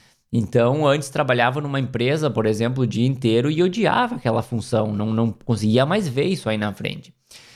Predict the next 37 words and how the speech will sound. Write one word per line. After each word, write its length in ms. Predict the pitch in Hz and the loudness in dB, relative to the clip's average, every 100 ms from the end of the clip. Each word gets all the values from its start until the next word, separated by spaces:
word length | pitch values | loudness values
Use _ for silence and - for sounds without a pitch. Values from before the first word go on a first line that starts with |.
| _ | _
Então, 280 | 127 131 151 | 0 2 2
qual 180 | 175 190 | 0 0
que 100 | 240 | 0
é 40 | |
a 80 | 196 | 0
nossa 240 | 175 175 | -2 -2
reação 520 | 160 160 143 - 147 | -2 0 -2 -2 -2
normalmente 540 | 139 127 117 117 113 104 | 2 2 2 0 -2 -2
pra 140 | - | -4
esses 260 | 104 - 98 | -2 -4 -6
casos? 460 | - 107 - - - _ _ _ | -4 -4 -4 -10 -20 _ _ _
A 80 | 147 | -2
gente 200 | 160 196 | 0 2
vai 140 | 202 | 0
trabalhando, 840 | 208 226 262 233 226 233 220 175 | 0 -2 0 0 0 0 0 0
né? 160 | 151 147 | 0 0
Vai 160 | 131 123 | 2 0
fazendo 380 | 127 117 120 | 0 -2 0
o 100 | 127 | 2
melhor 400 | 120 117 113 113 113 | 2 2 4 2 0
possível, 920 | - 151 - 131 175 180 160 131 123 | -4 -10 -8 -4 -2 0 0 0 -2
com 220 | 127 113 | -2 -2
o 40 | |
nosso 300 | 113 117 123 | 0 -2 -2
mínimo 400 | 117 120 143 135 | 0 2 2 2
esforço, 720 | 113 - - 113 135 220 - - _ _ _ | 0 -2 -2 0 0 -4 -12 -20 _ _ _
até 360 | - - - | -2 0 -2
conseguir 720 | 196 226 233 220 180 202 - _ _ | -2 -2 -2 -4 -2 -2 -4 _ _
fazer 360 | - 233 151 139 | -2 0 0 0
essa 160 | 175 196 | -2 -4
transição, 600 | - 190 214 - 175 160 | -2 -2 -4 0 0 2
ou 60 | |
até 160 | 123 127 | 0 0
surgir 340 | 127 160 120 | -4 -4 0
alguma 220 | 143 170 160 | 0 0 -2
coisa 240 | 131 127 | -2 -2
diferente. 640 | 143 - 190 143 143 123 | -4 -2 0 0 -2 -4